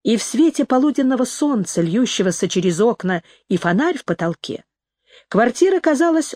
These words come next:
уютной и тихой. Джорджа потянула Нэнси за рукав. "Ты уверена, что нам следует войти, ведь тут кто-то есть?" —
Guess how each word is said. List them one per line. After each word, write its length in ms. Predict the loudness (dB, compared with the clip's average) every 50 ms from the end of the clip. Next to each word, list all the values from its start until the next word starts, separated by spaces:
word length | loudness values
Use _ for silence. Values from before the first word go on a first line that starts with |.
| -2 0
уютной 640 | 0 2 2 2 2 0 0 _ 0 0 2 2
и 20 | 0
тихой. 600 | -2 -6 -6 -4 -4 -4 -6 -10 -14 -14 -16 -20 _ _ _ _ _ _ _ _ _ _ _ _ _ _ _ _ _ _ _ _ _ _ _ -14 -4
Джорджа 400 | 0 2 2 2 2 2 0 -2
потянула 540 | 0 -2 0 0 2 2 2 2 2 2
Нэнси 380 | 2 2 0 0 -2 -4 -4 -2
за 120 | 0 0
рукав. 380 | 0 0 -2 -4 -8 -10 -10 -14 _ _ _ _ _ _ _ _ _ _ _ _ _ _ _ _ _ _ _ _ _ _ _ _ _ _ _ _ _ _ _ _ _ _ _ _ _ _ _ _ _ _
"Ты 180 | 2 4 6
уверена, 640 | 6 6 6 6 4 6 4 4 4 2 2 0 -2 _ _ _ _ _ _ _ _ _ _ _ _ _ _ _ _ _ _ _ _ _ _ _ _ _ _
что 260 | -16 -4 0 2 2
нам 200 | 4 2 2 0
следует 480 | 0 0 2 2 4 4 4 2 2 4
войти, 460 | 2 2 2 2 0 -2 -2 -2 0
ведь 160 | 0 -2 -2
тут 200 | -2 -2 -2 -2
кто-то 380 | -6 -4 0 0 0 2 2 2
есть?" — 540 | 2 2 2 0 0 -4 -12 -18 -20 -20